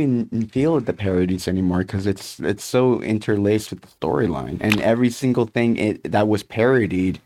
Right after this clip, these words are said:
is set up for future episodes or, like, setting up or adding to the current storyline. Like, every single, every single thing it, that happened in the episode, even in the sitcom world,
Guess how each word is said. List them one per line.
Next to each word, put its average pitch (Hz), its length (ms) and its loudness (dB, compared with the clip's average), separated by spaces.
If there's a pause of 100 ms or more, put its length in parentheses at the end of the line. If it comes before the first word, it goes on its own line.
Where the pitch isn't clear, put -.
(160)
is 107 300 2
set - 500 0
up 110 220 2 (120)
for 101 400 2
future 110 380 0
episodes 101 600 0
or, 98 260 2 (160)
like, 98 260 0 (500)
setting 110 280 4
up 107 140 2 (240)
or 104 320 4
adding 113 320 4
to 113 100 -2
the 104 100 0
current 107 360 0
storyline. 117 640 0 (200)
Like, 104 140 -2
every 117 280 4
single, 117 640 2
every 120 260 4
single 117 580 2 (100)
thing 113 280 4
it, 104 260 0
that 104 180 2
happened 110 400 2
in 95 140 2
the 85 80 2
episode, 90 580 -2 (260)
even 120 240 4
in 117 120 6
the 110 60 4
sitcom 104 500 -2
world, 85 340 2